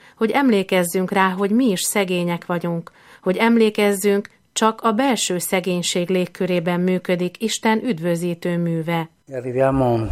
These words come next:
Speaker 2: così alla preghiera del povero.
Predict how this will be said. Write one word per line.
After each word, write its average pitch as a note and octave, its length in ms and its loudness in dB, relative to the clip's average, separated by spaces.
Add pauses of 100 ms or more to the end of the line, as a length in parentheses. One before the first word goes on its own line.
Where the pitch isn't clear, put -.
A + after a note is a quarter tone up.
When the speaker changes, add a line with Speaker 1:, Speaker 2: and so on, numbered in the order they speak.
(180)
Speaker 2:
così D3 440 2 (640)
alla A2+ 180 0
preghiera G#2+ 440 2
del G2+ 200 0
povero. F#2+ 480 -2